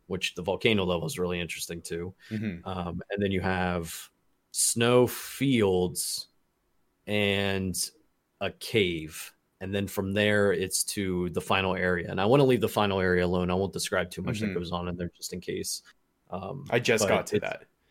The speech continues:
Speaker 1: You just got to
Speaker 2: Yeah,
Speaker 1: him.
Speaker 2: yeah.
Speaker 1: Really interesting place too. Um, so for listeners, for viewers, I'm not gonna, not gonna get too far into that because it is, it is towards an, into your end game. Very cool place. Very interesting things happen down there.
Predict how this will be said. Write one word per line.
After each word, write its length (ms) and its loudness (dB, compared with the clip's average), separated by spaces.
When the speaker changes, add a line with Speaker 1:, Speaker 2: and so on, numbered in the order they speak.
Speaker 1:
You 120 2
just 200 -2
got 200 0
to 80 6
Speaker 2:
Yeah, 100 8
Speaker 1:
him. 200 -4
Speaker 2:
yeah. 280 -2
Speaker 1:
Really 300 8
interesting 460 2
place 300 4
too. 360 2
Um, 540 0
so 180 6
for 140 0
listeners, 460 8
for 120 0
viewers, 600 8
I'm 80 -4
not 200 6
gonna, 360 4
not 220 0
gonna 160 4
get 220 2
too 180 2
far 260 8
into 220 4
that 200 2
because 260 -4
it 100 2
is, 360 2
it 100 0
is 200 2
towards 280 2
an, 240 0
into 240 0
your 140 0
end 180 2
game. 260 0
Very 380 6
cool 220 -2
place. 340 2
Very 260 2
interesting 460 -2
things 300 -2
happen 340 -6
down 160 -2
there. 220 -6